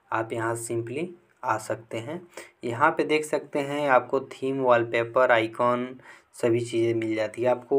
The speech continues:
वॉलपेपर चेंज करना है तो simply वॉलपेपर ऑप्शन में जाएंगे।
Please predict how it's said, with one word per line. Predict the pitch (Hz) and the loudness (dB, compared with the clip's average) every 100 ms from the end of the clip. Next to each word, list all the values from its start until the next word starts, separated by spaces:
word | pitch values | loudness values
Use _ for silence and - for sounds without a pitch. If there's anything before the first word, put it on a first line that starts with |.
| 135 | 4
वॉलपेपर | 117 117 117 117 117 131 | 4 4 2 -2 -4 -6
चेंज | 135 131 | -4 -6
करना | 127 131 131 | -4 -4 -2
है | 131 | -2
तो | 127 | -4
simply | - 117 113 113 | -4 -6 -4 -4
वॉलपेपर | 113 107 - 107 117 | -2 -6 -8 -4 0
ऑप्शन | 117 117 123 | 0 0 -6
में | 123 | -2
जाएंगे। | 123 123 127 131 | 0 0 -2 -4